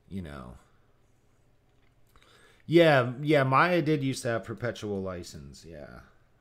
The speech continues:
Way, way back in the day. I, I think they went subscription in, like,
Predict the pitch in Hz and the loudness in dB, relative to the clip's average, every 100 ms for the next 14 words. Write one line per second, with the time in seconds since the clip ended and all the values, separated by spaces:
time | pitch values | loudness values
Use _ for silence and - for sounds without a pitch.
0 | _ 98 110 110 95 113 120 120 113 110 | _ -8 -6 -6 -4 -2 -2 -2 -2 -4
1 | 104 101 95 92 82 76 - - 76 98 | -6 -8 -6 -8 -10 -12 -18 -20 -16 -14
2 | 90 101 131 127 135 117 98 101 - - | -12 -12 -12 -8 -8 -8 -10 -12 -12 -10
3 | 117 - 104 92 87 85 | -10 -10 -10 -10 -10 -14